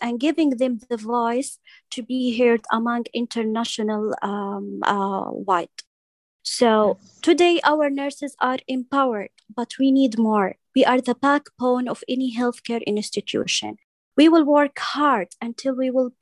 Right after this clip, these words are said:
Speaker 1: be able to lead and make the change in the nursing field.
Speaker 2: That is true, Miss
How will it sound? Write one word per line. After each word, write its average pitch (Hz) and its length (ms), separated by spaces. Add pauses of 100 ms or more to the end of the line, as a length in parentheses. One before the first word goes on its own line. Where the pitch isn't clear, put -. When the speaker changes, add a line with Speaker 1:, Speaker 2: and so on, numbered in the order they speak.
Speaker 1:
be 269 300 (600)
able 285 440
to - 240
lead 247 500
and 247 240
make 254 260
the 240 240
change 277 640
in 247 220
the 233 120
nursing 220 440 (120)
field. 180 300 (1800)
Speaker 2:
That 214 200
is 233 120
true, 320 280
Miss 262 180